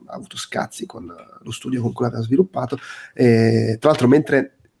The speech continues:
quelli, i due Larry Lovage, lui sapeva che li stavano facendo, ma non volevano farcelo lavorare. In questo caso lui proprio ha scoperto che esisteva sto gioco quando ha visto l'annuncio su internet, <laughs> per cui vabbè, è un po', un po' tristezza sta cosa, ma d'altronde non è che fossero obbligati a,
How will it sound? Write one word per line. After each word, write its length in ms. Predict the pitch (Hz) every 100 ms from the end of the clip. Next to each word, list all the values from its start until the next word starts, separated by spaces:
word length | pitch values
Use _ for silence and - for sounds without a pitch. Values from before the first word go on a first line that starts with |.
| -
quelli, 320 | 135 127 123
i 60 | 123
due 160 | 131
Larry 160 | 131 120
Lovage, 340 | 127 131 117
lui 100 | 131
sapeva 440 | 135 123 - 143 123
che 80 |
li 40 | 120
stavano 240 | 120 120
facendo, 520 | 117 120 131 123 120 -
ma 160 | 131
non 220 | 123 127
volevano 580 | 120 127 135 135 120 120
farcelo 460 | 113 123 113 - 120
lavorare. 480 | 117 131 139 117 120
In 380 | 120 - - -
questo 180 | 123
caso 180 | 143 151
lui 200 | 131 143
proprio 240 | 135 - -
ha 40 |
scoperto 440 | - 123 135 127
che 80 | 127
esisteva 280 | 123 123 131
sto 140 | 120
gioco 240 | 123 127 139
quando 220 | 131 120
ha 40 |
visto 260 | 113 117 127
l'annuncio 420 | 120 120 120 117
su 120 | 107
internet, 600 | 117 120 - - 113 -
<laughs> 20 | -
per 160 | 117
cui 160 | - 123
vabbè, 220 | 143 -
è 400 | 113 - 233 -
un 120 | 131 -
po', 140 | -
un 120 | -
po' 140 | - 120
tristezza 520 | 123 - 127 117 113
sta 160 | 113
cosa, 220 | 135 - -
ma 140 | 101
d'altronde 400 | 135 127 117 113
non 100 | 117
è 60 | 117
che 80 |
fossero 320 | - - - 214
obbligati 420 | 185 113 110
a, 80 | 170